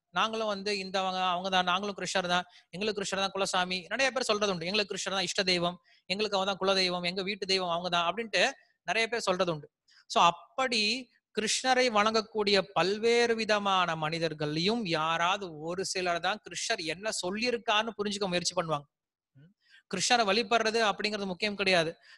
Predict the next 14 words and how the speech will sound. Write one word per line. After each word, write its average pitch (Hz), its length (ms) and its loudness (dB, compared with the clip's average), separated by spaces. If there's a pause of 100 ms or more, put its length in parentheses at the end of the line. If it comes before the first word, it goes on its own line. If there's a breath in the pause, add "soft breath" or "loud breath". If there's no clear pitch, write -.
கிருஷ்ணர் 202 440 -2
எப்படி 226 440 2
வழிபட 214 340 4
சொன்னாரோ 202 440 2
அப்படி 214 360 4
வழிபடுறதா 202 600 2
முக்கியம். 170 340 -8 (760)
அதுதான் 170 280 4
உண்மையான 190 340 2
வழிபாடு. 165 420 0 (320 soft breath)
நான் 180 340 4
பாட்டு 226 260 4
என்னுடைய 220 260 0
கற்பனையில 190 560 2